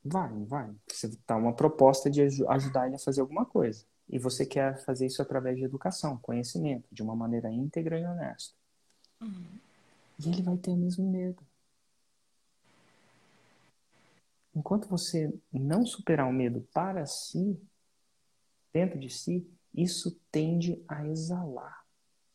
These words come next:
Speaker 1: pros seus clientes. É engraçado, as pessoas leem não só palavras, elas leem quem você é.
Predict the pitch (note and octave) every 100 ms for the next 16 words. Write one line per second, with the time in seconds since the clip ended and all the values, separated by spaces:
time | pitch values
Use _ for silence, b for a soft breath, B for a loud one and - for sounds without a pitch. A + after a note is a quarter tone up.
0 | _ _ _ _ - - - - F3 D3+
1 | C#3+ - - - _ _ _ - D#3 D#3+
2 | E3 - D#3+ E3+ C#3+ - C#3 F3 D#3 C#3
3 | D#3 F3 D#3+ F3 - - D3+ E3 B B
4 | _ - C3 A#2 B2+ C#3+ B2+ A#2 B2 C3
5 | C3 A#2+ C3 C#3+ - D3 D3+ - E3 C3+